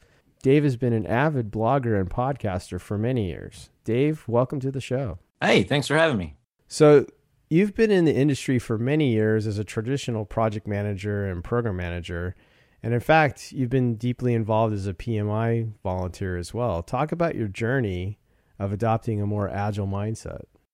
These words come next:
Speaker 2: Uh, let's see. In nineteen ninety-nine, I was working at a bunch of dot-coms in New York, and I had my first agile project, and it was a total disaster. Um, not because of agile, but because the transition process, uh,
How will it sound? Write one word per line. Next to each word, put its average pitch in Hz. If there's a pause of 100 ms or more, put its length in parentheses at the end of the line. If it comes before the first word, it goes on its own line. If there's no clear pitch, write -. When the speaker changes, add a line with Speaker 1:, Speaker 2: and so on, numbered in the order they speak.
(300)
Speaker 2:
Uh, 123
let's 107
see. 92
In 104
nineteen 123
ninety-nine, 110
I 90
was 95
working 98
at 92
a 85
bunch 95
of 90
dot-coms 92
in 92
New 85
York, 87
and 85
I -
had 78
my 78
first 90
agile 90
project, 95
and 90
it 76
was 78
a 73
total 104
disaster. 92 (680)
Um, 85
not 104
because 110
of 95
agile, 98
but 92
because 87
the 90
transition 87
process, 87 (220)
uh, 85